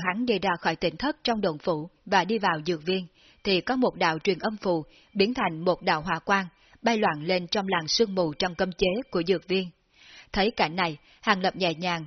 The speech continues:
nhưng phân khai cấm chế, vẫy tay một cái, truyền âm phù tự hóa thành một đoàn liệt hỏa,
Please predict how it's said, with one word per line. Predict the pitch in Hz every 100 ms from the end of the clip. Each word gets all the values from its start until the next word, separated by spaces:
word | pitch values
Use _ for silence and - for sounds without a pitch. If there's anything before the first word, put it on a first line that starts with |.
| -
nhưng | 185 196 175
phân | - 190
khai | 151 180 165
cấm | 180 185
chế, | 190 180 269 _ _
vẫy | 196 165
tay | 240 214
một | 185 -
cái, | 175 190 285 _ _ _
truyền | 208 180
âm | 190 226
phù | 214 170 156
tự | 185
hóa | 151 185 220
thành | 233 165 165
một | 165
đoàn | 165 175 156
liệt | 170 160
hỏa, | 180 151